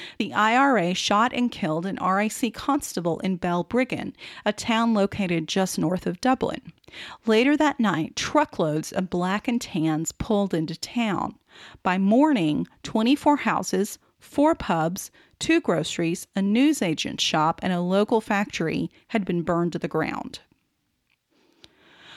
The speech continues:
Collins contributed to the escalation, creating a unit of handpicked men known as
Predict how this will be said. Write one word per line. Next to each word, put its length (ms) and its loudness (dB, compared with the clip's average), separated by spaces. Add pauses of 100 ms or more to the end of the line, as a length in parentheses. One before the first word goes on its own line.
(140)
Collins 460 4
contributed 720 2
to 80 -8
the 140 0
escalation, 840 -2
creating 400 2
a 60 6
unit 400 0
of 80 -2
handpicked 720 0
men 380 2
known 240 0
as 320 0